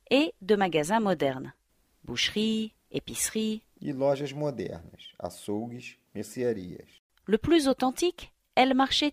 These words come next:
Speaker 1: Tilène, avenue Blaise Diagne, dans le vieux quartier de la Médina.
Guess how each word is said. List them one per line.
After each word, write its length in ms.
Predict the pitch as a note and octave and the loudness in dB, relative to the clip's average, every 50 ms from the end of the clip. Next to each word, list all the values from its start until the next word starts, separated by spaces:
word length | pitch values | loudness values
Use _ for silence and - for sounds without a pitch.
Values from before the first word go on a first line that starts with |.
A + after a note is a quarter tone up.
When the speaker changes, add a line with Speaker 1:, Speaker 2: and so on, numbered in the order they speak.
| - _ | -2 _
Speaker 1:
Tilène, 500 | - E4 D#4 B3+ G3 E3+ D#3 C#3+ D3 D3+ - _ _ _ _ _ _ _ _ _ | 0 2 4 4 4 2 2 0 -4 -6 -8 _ _ _ _ _ _ _ _ _
avenue 400 | - F#3+ G3+ G3 F#3 G#3 G#3 G#3+ | 4 4 4 4 2 0 0 0
Blaise 460 | F3+ E3+ F3+ G#3 A3+ B3 B3+ B3 G3+ | 0 0 2 4 6 6 6 4 2
Diagne, 500 | E3 D3+ D#3+ E3 D#3 D#3 E3 F3 G3 A3+ - _ _ _ _ _ _ _ _ - | -4 0 2 2 4 4 2 -2 -4 -6 -10 _ _ _ _ _ _ _ _ 0
dans 140 | F#3+ G#3 | 2 2
le 80 | G#3+ A3 | 4 2
vieux 220 | G3+ G3+ B3+ D#4 | 2 4 2 2
quartier 440 | - - C4 A#3+ - - - B3 B3+ | 4 2 0 0 0 -2 0 2 2
de 100 | G#3 G#3+ | 4 4
la 120 | G3+ G3 F#3+ | 4 4 4
Médina. 500 | F#3 F3+ E3 D3 D3+ C#3+ C#3 B2 C3 | 2 0 0 0 -2 -2 -2 -4 -4